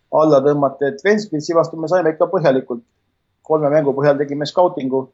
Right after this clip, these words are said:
oli aega vaadata, noh, Kalev Cramo materjal oli meil olemas, see, neid me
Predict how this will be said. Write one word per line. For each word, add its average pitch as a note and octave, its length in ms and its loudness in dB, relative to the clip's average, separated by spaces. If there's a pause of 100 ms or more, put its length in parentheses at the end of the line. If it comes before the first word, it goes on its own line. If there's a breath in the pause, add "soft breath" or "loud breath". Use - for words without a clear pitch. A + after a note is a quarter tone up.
(600)
oli C3 160 0
aega D#3 280 4
vaadata, C3+ 520 0 (500)
noh, C#3+ 120 -14 (140)
Kalev D#3+ 240 2
Cramo D3+ 260 0
materjal D3 400 -2
oli D3 120 -4
meil D3+ 140 -2
olemas, D#3+ 460 0 (680)
see, C3 280 -14 (100)
neid C#3+ 240 -4
me C3+ 80 2